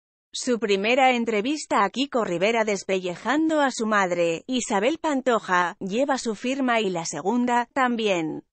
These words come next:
Además Mila tuvo mucho que ver con que Paquirrín terminara sentado en La herencia envenenada y Telecinco lograra un datazo de audiencia. Desde entonces,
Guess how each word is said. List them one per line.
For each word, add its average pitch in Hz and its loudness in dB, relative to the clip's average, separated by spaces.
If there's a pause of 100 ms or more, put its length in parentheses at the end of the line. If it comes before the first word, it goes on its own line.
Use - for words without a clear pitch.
(580)
Además 190 0
Mila 302 0
tuvo 285 0
mucho 285 0
que 254 -2
ver 302 0
con 269 0
que 214 -4
Paquirrín 202 -2
terminara 240 0
sentado 247 0
en 233 2
La 185 2
herencia 254 2
envenenada 208 0
y 254 -2
Telecinco 247 0
lograra 240 2
un 320 2
datazo 277 2
de 220 4
audiencia. 185 0 (680)
Desde 185 0
entonces, 220 0